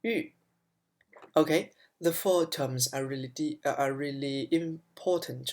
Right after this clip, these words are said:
for you guys, because if you learn these four terms, the later, uh, pronunciation you are going to do will be, sounds more native. So if you want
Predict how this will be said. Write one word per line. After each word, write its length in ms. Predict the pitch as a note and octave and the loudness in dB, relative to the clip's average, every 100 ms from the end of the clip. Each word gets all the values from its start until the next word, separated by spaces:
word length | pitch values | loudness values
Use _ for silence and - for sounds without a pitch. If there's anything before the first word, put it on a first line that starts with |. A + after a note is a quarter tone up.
| - | -4
for 120 | B2+ | -4
you 200 | B2 B2+ | -4 -6
guys, 500 | B2 B2 - - - - _ | -8 -10 2 2 2 -6 _
because 480 | - B2+ C3 A#2+ - - _ | -4 -2 -2 -2 -4 -10 _
if 160 | D#3+ D3+ | -2 0
you 100 | F3+ | 0
learn 260 | D#3+ C3+ | 0 0
these 240 | C3 C3 - | -2 0 0
four 280 | - B2+ | 0 -4
terms, 760 | B2+ A#2 C3 D#3+ G#3 - - - _ _ | -4 -10 -10 0 2 2 -2 -20 _ _
the 120 | E3 | -4
later, 640 | C#3+ D#3 E3+ D#3+ - A#2+ B2+ _ _ _ | 2 4 4 0 -4 -6 -8 _ _ _
uh, 60 | C#3+ | -10
pronunciation 920 | - C#3+ C#3 B2+ C3+ C3 - A#2 - _ | -6 -4 -2 0 0 0 0 -2 -10 _
you 140 | D3 | -4
are 60 | C3+ | -4
going 280 | B2+ C3 C3 | -4 -6 -4
to 180 | - B2+ - | -6 -6 -8
do 320 | C#3+ D3 D#3 - _ | -6 -6 -8 -12 _
will 180 | - C#3+ | -2 -2
be, 340 | B2+ C#3 C3 B2+ _ _ _ _ | 0 -6 -8 -10 _ _ _ _
sounds 480 | - D3+ C#3 C#3 | 0 2 0 -2
more 280 | D3 C#3 C3+ | -4 -4 -4
native. 680 | C3 C#3 C3+ B2+ A#2+ - - _ _ | -4 -6 -4 -6 -8 -10 -14 _ _
So 360 | - - C#3 - | -2 2 2 2
if 220 | D#3+ D3+ | 0 0
you 400 | D#3+ E3 D#3+ D#3 - _ _ _ _ _ _ - - | 4 8 8 8 0 _ _ _ _ _ _ -14 6
want 220 | F3 E3+ | 6 8